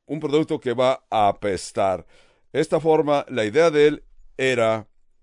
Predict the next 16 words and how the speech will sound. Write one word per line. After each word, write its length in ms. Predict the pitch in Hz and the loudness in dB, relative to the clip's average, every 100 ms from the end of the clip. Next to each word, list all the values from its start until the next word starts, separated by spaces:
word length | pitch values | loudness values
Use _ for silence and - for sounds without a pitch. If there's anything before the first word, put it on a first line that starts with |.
| _ | _
de 280 | 101 110 101 | -8 -6 -4
que 160 | 107 | -4
las 180 | 104 101 | -4 -6
personas 1000 | - 98 139 135 123 120 - - - - _ _ _ | -6 -6 -4 -2 -2 -6 -14 -20 -20 -20 _ _ _
no 240 | 110 123 | -4 -2
fumaran 400 | 123 113 123 123 | -2 -2 0 0
frente 360 | 107 107 98 117 | -2 -4 -2 -2
a 120 | 104 | -2
él. 320 | 180 185 104 - _ _ _ _ _ _ _ | 2 2 2 -4 _ _ _ _ _ _ _
Y 560 | 160 135 117 113 107 107 | -4 -2 0 -2 -4 -2
yo 120 | 175 | -2
recuerdo 540 | 226 - 180 254 247 | -2 0 6 6 6
haber 200 | 151 139 | 2 0
visto 280 | 127 123 - | 0 -4 -4
ese 200 | 127 131 | -2 -4
producto 720 | 113 110 117 117 117 104 101 | -4 -4 -4 -4 -4 -6 -8